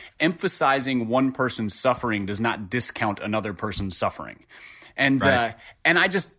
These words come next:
Speaker 1: that's the thing that has gotten so frustrating to me about it is that, is that if you, if you point out racial inequality or racial injustice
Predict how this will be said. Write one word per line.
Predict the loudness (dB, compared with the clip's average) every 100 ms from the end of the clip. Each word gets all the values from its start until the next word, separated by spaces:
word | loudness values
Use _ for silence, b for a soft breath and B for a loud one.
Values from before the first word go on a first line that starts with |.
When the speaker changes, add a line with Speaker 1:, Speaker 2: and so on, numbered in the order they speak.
| -14
Speaker 1:
that's | 0 2 2 -2
the | -4
thing | 0 2 2
that | 0
has | -2 -2
gotten | -4 -4
so | -4 -2
frustrating | 0 -2 0 0 0 0
to | 0 2
me | 4
about | 4 2 0
it | -4 -4
is | -2 -2 -2
that, | 0 0 -2 -10 -16 _ _ _ b b b b b b b _ _
is | 0 0
that | 0 2
if | 0 2
you, | -2 -2 -12 _ _ _ -2
if | 0 2
you | 2 2
point | 2 6 6 4 2
out | 2 4
racial | 2 4 2 2
inequality | 2 4 6 6 6 2
or | 2
racial | 2 2 2
injustice | 2 2 2 0 -2 -6 -6 -8